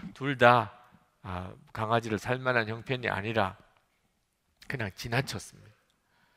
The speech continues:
근데 이철환 씨가 마음이 참 안타까운 것이 내일이 딸 생일인데 딸이 그렇게 강아지를 갖고 싶어 해요.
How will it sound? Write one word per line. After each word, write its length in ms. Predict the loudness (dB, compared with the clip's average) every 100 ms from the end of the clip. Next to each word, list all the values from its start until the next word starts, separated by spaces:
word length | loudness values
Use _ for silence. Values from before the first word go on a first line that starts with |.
| _ _ -12
근데 480 | -6 4 6 4 0 -16 -20 _ -20 -8
이철환 400 | -6 0 2 2
씨가 560 | 0 4 4 4 0 -16 _ _ _
마음이 480 | 2 6 6 4 -8
참 280 | -8 -8 -8
안타까운 580 | -6 -4 0 0 0
것이 460 | -4 -6 -6 -10 -10 _ _ _ _ _ _ -2
내일이 420 | 2 2 0 -4
딸 320 | 0 2 2
생일인데 760 | 0 -2 -2 -4 -6 -6 -12 -12 _ _ _ _ _ _ -14
딸이 360 | -4 -2 -2 -4
그렇게 340 | -4 -8 -2
강아지를 760 | -2 -2 -2 -2 2 4 4 0 -16 -14
갖고 300 | -8 -6 -6
싶어 320 | -8 -10 -10
해요. 380 | -8 -8 -8 -14